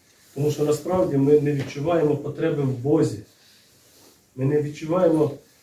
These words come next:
е, того, що от те, те таке немирство наше, чим як часто наповнене наше життя, що воно вже є результатом того, що ми... По формі своїй,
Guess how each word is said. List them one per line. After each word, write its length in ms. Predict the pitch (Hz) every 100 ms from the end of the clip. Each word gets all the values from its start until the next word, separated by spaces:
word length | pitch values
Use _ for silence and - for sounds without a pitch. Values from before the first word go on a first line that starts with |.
| _ 143
е, 40 | 135 135 -
того, 320 | 180 175 151
що 480 | 135 - 151 143 - 131
от 280 | 131 -
те, 120 | - 160
те 180 | 160
таке 300 | 151 151 151
немирство 720 | 151 151 165 208 - - 147 139
наше, 460 | 147 131 - 120 120 - _
чим 260 | - 143 131
як 140 | 131 - 135 131
часто 320 | 160 151 -
наповнене 460 | 147 143 151 139 139
наше 300 | 139 - 139
життя, 480 | 135 135 185 185 - - - - - - -
що 140 | - 147
воно 240 | 151 -
вже 140 | -
є 160 | 156 175
результатом 680 | 165 156 156 190 196 170 -
того, 420 | 185 185 170 - - _ _ _
що 200 | - 156
ми... 340 | 185 175 147 143 - _ -
По 80 | 170
формі 500 | - 214 208 170 143
своїй, 560 | - 147 143 143 127